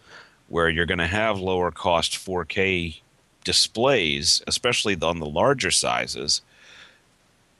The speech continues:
somebody will come up with a scaler,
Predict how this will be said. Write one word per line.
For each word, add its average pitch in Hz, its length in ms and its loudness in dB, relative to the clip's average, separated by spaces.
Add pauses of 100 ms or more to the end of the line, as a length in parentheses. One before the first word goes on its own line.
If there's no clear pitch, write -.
(1080)
somebody 117 960 2 (440)
will 110 180 0
come 113 280 -2
up 117 240 0
with 87 480 -2 (240)
a 80 600 0 (1700)
scaler, 85 680 -2